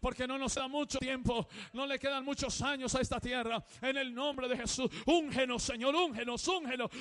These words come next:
úngenos, Padre, en el nombre de Jesús, con una unción de, de denuedo, de autoridad, de osadía, con una unción como la de Jehú, en el nom-, aunque nos digan, Señor, orgullosos, soberbios, arrogantes.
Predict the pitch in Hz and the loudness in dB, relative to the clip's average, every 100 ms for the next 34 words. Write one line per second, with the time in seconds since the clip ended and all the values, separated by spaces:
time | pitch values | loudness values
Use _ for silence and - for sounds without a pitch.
0 | 233 339 392 302 262 240 - 226 254 226 | 4 6 6 4 -2 -4 -4 -4 -2 -2
1 | 196 - 190 - 202 214 214 190 208 220 | -6 -8 -20 -14 -10 -8 -8 -8 -8 -8
2 | 190 185 175 170 - - - - - _ | -10 -10 -10 -10 -12 -12 -12 -12 -16 _
3 | _ _ - 160 180 190 180 160 - 208 | _ _ -12 -10 -6 -6 -6 -8 -6 -6
4 | 190 165 170 165 156 160 165 156 185 170 | -6 -8 -12 -14 -14 -12 -12 -12 -10 -10
5 | 165 160 160 175 160 170 175 170 156 175 | -12 -14 -14 -12 -10 -10 -12 -14 -16 -16
6 | 165 202 196 - _ _ _ _ _ - | -16 -16 -16 -18 _ _ _ _ _ -18
7 | 165 180 190 185 - - 202 226 208 196 | -14 -8 -8 -8 -10 -8 -2 -2 -4 -10
8 | - 196 185 185 165 190 196 233 202 _ | -20 -16 -12 -10 -10 -8 -8 -8 -12 _
9 | - _ _ - 185 196 185 208 - - | -20 _ _ -16 -14 -12 -12 -16 -16 -14
10 | 196 190 202 185 156 247 220 185 151 185 | -12 -10 -10 -12 -12 -14 -12 -16 -18 -18
11 | 180 202 - _ _ - 190 175 175 202 | -14 -14 -14 _ _ -16 -14 -14 -12 -12
12 | 180 185 - 170 190 180 170 165 175 170 | -12 -14 -16 -14 -14 -14 -18 -18 -16 -16
13 | 160 185 165 - | -14 -16 -16 -18